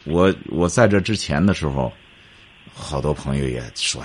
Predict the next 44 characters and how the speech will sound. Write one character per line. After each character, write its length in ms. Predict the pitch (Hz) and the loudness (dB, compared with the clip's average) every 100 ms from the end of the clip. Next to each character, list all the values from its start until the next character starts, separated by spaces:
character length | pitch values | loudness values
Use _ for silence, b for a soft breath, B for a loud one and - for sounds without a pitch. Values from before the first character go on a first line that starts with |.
| 71 | -10
你 200 | 76 73 | -10 -8
这 120 | - 71 | -6 -4
个 100 | 71 | -4
弄 200 | 76 73 | -4 -4
职 160 | - 71 | -2 -2
称 300 | - 82 80 | -2 0 -2
啊， 140 | 67 | -2
怎 160 | - 67 | -6 -6
么 60 | 64 | -2
着 180 | 71 69 | -2 -2
怎 100 | 64 | -2
么 100 | 69 | -4
着， 60 | |
这 160 | 65 76 | -4 -4
像 140 | 78 | -4
好 180 | - 62 | -4 -2
多 140 | 85 | -2
朋 220 | 78 76 73 | -2 0 0
友 120 | 67 | -2
说， 240 | - 69 65 B B B - | -4 -6 -6 B B B -6
你 80 | 67 | -2
看 200 | 80 76 | 2 2
你 80 | |
现 200 | 69 80 | 2 2
在 100 | 73 | 0
这 100 | 64 | 0
些 160 | 69 73 | 0 0
业 260 | 76 80 65 | 0 0 -2
绩 200 | 71 65 | -2 -2
什 160 | 65 | -2
么 80 | 71 | -2
东 200 | 69 76 | -2 -2
西 100 | 73 | -2
啊， 60 | 64 | -2
都 140 | 69 | -4
干 220 | 69 65 | -4 -6
什 100 | 60 | -6
么？ 140 | 64 - - b b b b - - | -8 -8 -14 b b b b -20 -8
我 100 | 73 | -2
根 160 | - 107 | 6 6
本 160 | 87 65 | 6 2
不 100 | - | -2
动 220 | 71 65 | -2 -2
心， 260 | - 67 | -4 -4